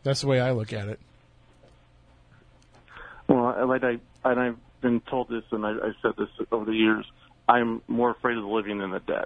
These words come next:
Speaker 2: I'll, I'll go into a, a supposed haunted house, whatever. It's just when you get the people <laughs> like the, the, the supposed vampire society, I was, I was a little hesitant. I'm not gonna lie.
Speaker 1: Well, come on, come on into the underground places. It's fine. You'll be
Speaker 2: <laughs>
Speaker 1: okay. Yeah, no, thanks.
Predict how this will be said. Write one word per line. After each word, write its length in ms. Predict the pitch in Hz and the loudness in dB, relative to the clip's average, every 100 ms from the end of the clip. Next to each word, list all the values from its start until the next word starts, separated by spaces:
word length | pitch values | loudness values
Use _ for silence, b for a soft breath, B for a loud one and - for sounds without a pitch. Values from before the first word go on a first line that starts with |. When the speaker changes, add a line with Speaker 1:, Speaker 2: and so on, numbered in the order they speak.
| - | 2
Speaker 2:
I'll, 180 | 113 117 | 4 6
I'll 260 | 120 131 - _ _ _ _ _ _ _ | 4 2 0 _ _ _ _ _ _ _
go 220 | 123 120 | 4 4
into 240 | 117 120 113 | 0 -2 -2
a, 100 | 107 - 113 | -2 -4 -8
a 80 | 107 | -8
supposed 360 | 113 120 110 | -8 -4 -4
haunted 280 | 104 110 107 | 0 -2 0
house, 280 | 104 104 98 - - | -2 0 0 -4 -8
whatever. 480 | 110 104 107 107 95 B B B B B B _ | -4 -2 0 -2 -4 B B B B B B _
It's 180 | 123 - | -2 0
just 220 | 135 120 | -2 -2
when 160 | 117 120 | -4 -6
you 100 | 113 | 0
get 200 | 120 120 | 2 2
the 80 | 117 | -2
people 340 | - 120 107 | -8 -4 -4
<laughs> 120 | 101 - | -2 -4
like 140 | 120 | -2
the, 200 | 110 110 - - | -2 -2 -8 -12
the, 100 | 113 - | -12 -8
the 260 | 113 - 110 | -8 -8 -12
supposed 240 | - 110 107 | -4 -4 0
vampire 360 | 165 165 143 | -2 0 -6
society, 420 | 135 123 123 113 | -6 -6 -4 -2
I 40 | 113 | -4
was, 160 | 107 - | -4 0
I 60 | |
was 140 | 175 220 | 2 2
a 40 | |
little 140 | 262 233 | 0 2
hesitant. 400 | 226 226 165 120 | 0 -4 -10 -12
I'm 100 | 120 | -10
not 120 | 143 | -8
gonna 140 | 139 | -8
lie. 240 | 120 120 107 - _ _ _ _ - - _ - _ - | -6 -8 -10 -16 _ _ _ _ -20 -20 _ -20 _ -4
Speaker 1:
Well, 120 | 254 | 0
come 200 | 349 349 | 2 6
on, 380 | 349 175 139 139 | 8 8 6 6
come 200 | 311 359 | 6 8
on 200 | 339 339 | 8 8
into 220 | 330 302 | 6 4
the 160 | 285 277 | 6 6
underground 600 | 202 165 165 147 139 131 | 6 6 6 6 4 2
places. 480 | 139 131 127 123 | 2 2 0 2
It's 160 | 180 - | 2 0
fine. 360 | - 147 139 175 | 4 6 6 6
You'll 120 | 311 | 4
be 180 | 320 277 | 6 6
Speaker 2:
<laughs> 80 | 147 | 6
Speaker 1:
okay. 320 | - 127 117 | 6 0 2
Yeah, 320 | 147 151 127 120 | 2 0 0 -2
no, 760 | 127 151 156 151 156 151 151 | -2 0 0 0 -2 -2 -4
thanks. 600 | - 117 110 110 - - | -8 -12 -12 -16 -18 -20